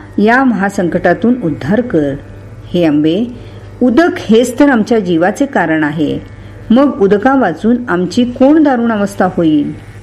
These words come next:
हे ईश्वरी, आता फार अंत न पाहता तू आमच्यावर प्रसन्न हो.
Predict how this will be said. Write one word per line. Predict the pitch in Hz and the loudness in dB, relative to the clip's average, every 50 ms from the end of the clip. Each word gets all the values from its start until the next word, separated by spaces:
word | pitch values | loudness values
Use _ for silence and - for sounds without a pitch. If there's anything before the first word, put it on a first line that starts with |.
| - - - - - - - - - - | -20 -20 -20 -20 -20 -20 -18 -16 -4 -2
हे | 175 | 0
ईश्वरी, | 170 160 160 - - 185 180 175 180 202 240 254 - - - - - - - - | 0 0 0 -2 0 0 2 2 2 2 0 0 -2 -8 -18 -18 -18 -16 -4 -4
आता | 220 - 262 247 | 0 2 2 0
फार | 247 - - 220 226 254 269 | 0 0 0 2 2 4 2
अंत | 262 233 202 180 - 190 175 | 2 0 -2 -2 -2 -2 -2
न | 170 170 190 | 0 0 0
पाहता | 226 220 - 208 185 185 - 175 156 143 139 147 - - - - - | 0 0 -2 -2 -2 0 0 2 0 0 0 -6 -12 -16 -20 -6 0
तू | - 262 | 2 2
आमच्यावर | 285 262 208 170 - 202 190 180 160 | 4 4 2 0 0 0 0 0 -2
प्रसन्न | 156 - 147 147 - - 190 208 226 | -2 -4 -4 -4 0 0 2 2 2
हो. | 233 190 143 151 143 139 95 90 | 2 0 0 -2 -2 -2 -2 -6